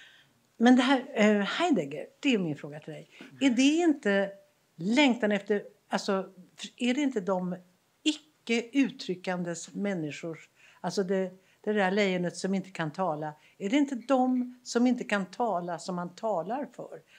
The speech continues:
Det är en fråga jag har. Är det det som är Heidegger-linjen?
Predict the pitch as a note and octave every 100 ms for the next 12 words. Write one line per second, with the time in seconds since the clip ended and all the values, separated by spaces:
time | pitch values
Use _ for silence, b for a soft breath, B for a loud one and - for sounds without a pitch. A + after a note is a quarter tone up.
0 | b A#3+ A#3+ G3 F3+ E3 D3 - G#3 C#3+
1 | F3+ C4 C#3 C#3+ D3 - G#3 F#3 E3+ D#3
2 | - - D#4 C#4+ C4+ b b - - F#3
3 | E3 D#3 D3+ - - F3 D3 C#3 D3 C#3
4 | C#3 - D3 D#3 D#3 D#3 C#3+ F3